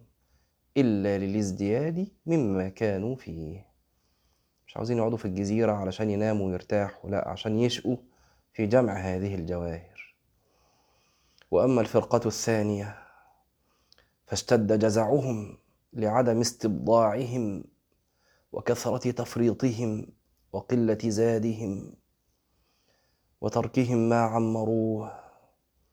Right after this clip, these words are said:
قعدوا يبنوا في القصور وال-، والبنايات، فلما نودي بالرحيل جزعوا: "هنسيب الحاجات اللي بنيناها وال-، والتحف اللي جمعناها وال-، والأثاث اللي جبناه وال-،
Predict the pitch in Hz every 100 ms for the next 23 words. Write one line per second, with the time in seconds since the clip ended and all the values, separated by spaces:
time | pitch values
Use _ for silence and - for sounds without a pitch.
0 | _ _ _ _ _ _ _ _ _ _
1 | _ _ _ - 104 98 104 110 101 101
2 | - 95 - 113 107 95 95 92 90 95
3 | 95 - - 101 82 92 95 95 98 95
4 | 90 107 110 107 - - - _ _ _
5 | _ _ - 101 117 107 107 113 107 101
6 | 101 98 - 123 120 117 - - - 139
7 | 135 104 98 104 104 98 - 113 101 92
8 | 110 113 113 104 92 90 98 110 113 104
9 | 98 110 - _ - _ - 98 - 117
10 | 110 - 98 95 92 90 92 107 107 104
11 | 98 95 95 98 110 _ - - - -
12 | 104 90 - - 117 110 110 95 95 95
13 | 95 104 110 107 101 95 82 -